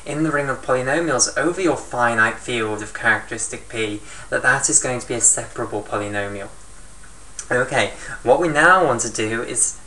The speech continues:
discuss theorem two, which is going to go further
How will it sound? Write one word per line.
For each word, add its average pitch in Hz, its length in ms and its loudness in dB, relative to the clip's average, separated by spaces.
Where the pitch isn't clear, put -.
discuss - 520 2
theorem 120 400 4
two, 143 380 2
which 117 180 -2
is 123 120 -6
going 120 180 -2
to 123 60 -4
go 120 180 0
further 135 680 4